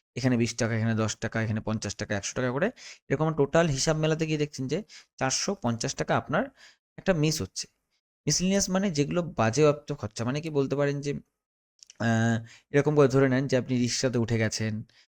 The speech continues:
টোটোতে এস-, উঠে আস-, এসছেন বা কোথাও কিছু খেয়েছেন, এইসব যে খরচাগুলো আমার মনে নাও থাকতে পারে, সেই খরচাগুলোকে বলতে পারেন যে, বা কিছু কেনাকাটিতে করেছেন কিন্তু আপনি ভুলে গেছেন, তাহলে এইসব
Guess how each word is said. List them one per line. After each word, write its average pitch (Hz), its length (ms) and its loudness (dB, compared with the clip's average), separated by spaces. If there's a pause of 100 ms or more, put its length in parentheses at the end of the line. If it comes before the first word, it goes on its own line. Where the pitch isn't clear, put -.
টোটোতে 135 320 2
এস-, 113 180 -2
উঠে 120 320 0
আস-, 107 240 -2
এসছেন 113 500 -2 (520)
বা 131 60 -6
কোথাও 139 260 0
কিছু 135 240 -2
খেয়েছেন, 117 600 2 (400)
এইসব 190 260 0
যে 185 80 -2
খরচাগুলো 143 440 0
আমার 151 120 2
মনে 151 220 4
নাও 139 220 4
থাকতে - 320 -6
পারে, 139 220 -2
সেই 160 160 -4
খরচাগুলোকে 135 540 0
বলতে 110 280 -2
পারেন 131 260 -4
যে, 175 160 -4 (380)
বা 143 80 0
কিছু 147 220 -4
কেনাকাটিতে 139 520 2
করেছেন 139 560 2
কিন্তু 127 240 -4
আপনি 131 140 -2
ভুলে 151 260 2
গেছেন, 107 300 -2
তাহলে - 580 -10
এইসব 160 300 -2